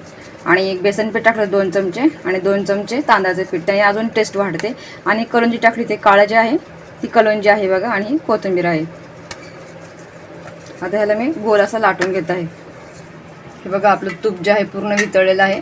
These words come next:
आता याला खाली घेत आहे मी. ज्याप्रमाणे आपण चपाती तेल लावतो तसं त्याला लावून घ्यायचं आहे. मी तुम्हाला आज दोन पद्धत सांगणार आहे पराठे बनवायची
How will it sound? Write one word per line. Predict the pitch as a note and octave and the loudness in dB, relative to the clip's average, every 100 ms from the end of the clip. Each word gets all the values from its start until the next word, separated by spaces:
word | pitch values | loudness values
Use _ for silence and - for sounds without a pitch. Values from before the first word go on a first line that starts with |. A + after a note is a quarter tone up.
| - | -8
आता | E3+ F3 | -4 -2
याला | F#3+ | -2
खाली | G#3 F3 E3+ | -2 0 0
घेत | E3 | 0
आहे | E3 D3+ | 0 0
मी. | E3+ - - - - - - - - - F3+ | 0 -6 -20 -20 -20 -20 -20 -20 -16 -8 -2
ज्याप्रमाणे | G#3 G#3+ G#3+ | 0 2 -2
आपण | G#3 | -2
चपाती | G3+ G#3+ G3+ G#3+ G3+ F#3+ F#3+ | -2 0 0 -4 -8 -10 -2
तेल | G#3 | 2
लावतो | G#3 G3+ F3+ | 4 2 0
तसं | G3+ A3 | -8 -4
त्याला | A3+ F#3+ | 0 4
लावून | G3 F#3 F#3+ | 6 6 2
घ्यायचं | G3+ E3+ F3 | -4 -2 -4
आहे. | G#3 D4 - - - - - - - - - - - - - - - - | -4 -10 -16 -20 -20 -20 -20 -20 -20 -20 -20 -20 -20 -20 -20 -20 -20 -12
मी | G3+ | -10
तुम्हाला | G#3+ G#3+ G#3 | -2 4 4
आज | G#3 | 4
दोन | G#3 G#3+ A#3 | 2 2 2
पद्धत | - - G#3 G3+ | -6 -4 0 0
सांगणार | G3+ G3+ F#3 | 0 0 0
आहे | F3+ | 0
पराठे | F#3 F3 F3+ F#3 | 2 2 2 0
बनवायची | E3 D#3+ D#3 E3 | 0 0 0 -4